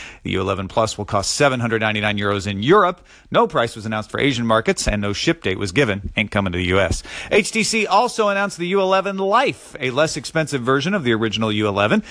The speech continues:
Has a smaller ten eighty P five point two inch display, Snapdragon six thirty chip, thirty-six hundred milliamp hour battery, and thirty-two gigabytes of storage with three gigabytes of ram. The H T C U eleven Life costs three hundred forty-nine bucks and is available now,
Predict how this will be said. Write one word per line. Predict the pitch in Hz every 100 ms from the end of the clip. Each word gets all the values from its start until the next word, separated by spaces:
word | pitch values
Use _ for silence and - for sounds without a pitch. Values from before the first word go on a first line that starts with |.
| - -
Has | 147 135
a |
smaller | - - 185 190 160 160
ten | - 196 170
eighty | 147 135
P | - 131
five | 123 - 156 156
point | - 139 117 -
two | 170 135
inch | 113
display, | - 110 - 107 110 - -
Snapdragon | - 160 156 139 135 123
six | 127 123
thirty | 120 107
chip, | 104 196 202 -
thirty-six | 123 117 120 -
hundred | 123 113 104
milliamp | 113 113 110 110
hour | 107 104
battery, | 92 151 165 160 160 156 - -
and | - 185
thirty-two | 185 165 156
gigabytes | 127 120 113 113 -
of | -
storage | - 123 107 110
with | 113 -
three | 107 110
gigabytes | 95 98 95 87 95 -
of | 101 104
ram. | 151 110 87 - - -
The |
H | 143 -
T | 139
C | -
U | 139 143
eleven | 135 135 127
Life | 131 165 165 175 -
costs | 131 131 -
three | 151
hundred | 147 120
forty-nine | 143 131 127 120
bucks | 117 233 - -
and | - 208
is | 240
available | 135 127 127 131
now, | 107